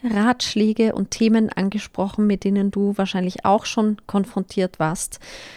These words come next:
Und ich weiß, ich habe nicht das, äh, Geheimrezept für die perfekten Antworten.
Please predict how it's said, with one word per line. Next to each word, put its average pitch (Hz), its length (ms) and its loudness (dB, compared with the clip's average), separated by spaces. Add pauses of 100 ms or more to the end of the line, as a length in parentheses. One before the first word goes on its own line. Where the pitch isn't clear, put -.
(200)
Und 190 460 -2
ich - 200 -6
weiß, 202 260 2
ich 196 160 -8
habe - 260 -2
nicht - 500 0
das, - 380 -2
äh, 180 320 -2
Geheimrezept 185 1000 -2
für 165 300 -2
die 165 160 -4
perfekten - 720 -6
Antworten. 190 760 -2